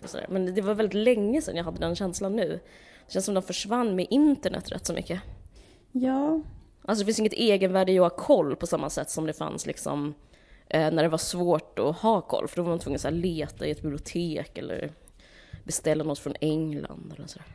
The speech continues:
Speaker 2: Ja, precis. Men ja, just det. Jag kan inte komma på något exempel nu.
Speaker 1: Vad sa du?
Speaker 2: Men, eh, jag kan inte komma på något exempel nu,
Speaker 1: Nej.
Speaker 2: fast, eh,
Speaker 1: Men, men, men kanske inte,
Speaker 2: jo,
Speaker 1: man brukar
Speaker 2: ja,
Speaker 1: inte
Speaker 2: men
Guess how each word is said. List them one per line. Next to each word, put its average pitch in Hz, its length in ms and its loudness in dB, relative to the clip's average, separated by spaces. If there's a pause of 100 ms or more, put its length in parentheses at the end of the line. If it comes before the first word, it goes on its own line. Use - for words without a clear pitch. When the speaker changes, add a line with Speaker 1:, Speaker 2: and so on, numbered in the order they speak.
(140)
Speaker 2:
Ja, 254 360 2
precis. 247 600 0
Men 233 260 2
ja, 233 340 4
just 247 260 -4
det. 214 220 -2 (1400)
Jag 214 120 -6
kan 262 80 2
inte 247 100 2
komma 214 180 2
på 214 180 2
något 214 120 0
exempel 202 440 -2
nu. 196 500 0 (840)
Speaker 1:
Vad - 140 4
sa - 80 8
du? 175 180 6
Speaker 2:
Men, 202 260 0 (100)
eh, - 140 0
jag 247 140 2
kan 269 100 6
inte 262 100 2
komma 247 160 2
på 226 140 0
något 214 120 -2
exempel 208 360 -4
nu, 214 220 2
Speaker 1:
Nej. 277 140 2
Speaker 2:
fast, - 300 -6
eh, 202 220 -2 (140)
Speaker 1:
Men, 262 300 -2
men, 269 180 0
men 269 160 0
kanske 277 240 -4
inte, 247 120 6
Speaker 2:
jo, 285 100 10
Speaker 1:
man 285 100 10
brukar - 140 4
Speaker 2:
ja, 254 60 4
Speaker 1:
inte 247 40 6
Speaker 2:
men 247 100 6